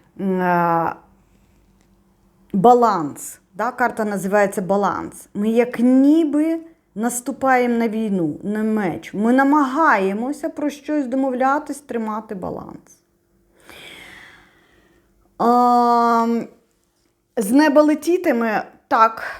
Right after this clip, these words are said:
продовжуватиме летіти. Тут П П О працює, і тут в якихось все-таки територіях буде страшно.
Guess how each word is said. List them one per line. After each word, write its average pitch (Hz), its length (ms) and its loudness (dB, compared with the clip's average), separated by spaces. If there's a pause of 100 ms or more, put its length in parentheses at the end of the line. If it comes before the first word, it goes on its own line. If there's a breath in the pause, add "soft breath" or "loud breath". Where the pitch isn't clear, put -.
продовжуватиме 226 920 -6
летіти. 147 680 -10 (320)
Тут - 240 -8
П 226 100 0
П 220 180 0
О 233 200 4
працює, 277 840 -2
і 220 60 -6
тут 202 220 -10
в - 20 -8
якихось 208 560 -6
все-таки 196 420 -8
територіях 196 560 -2
буде 180 380 -4
страшно. 240 1000 -2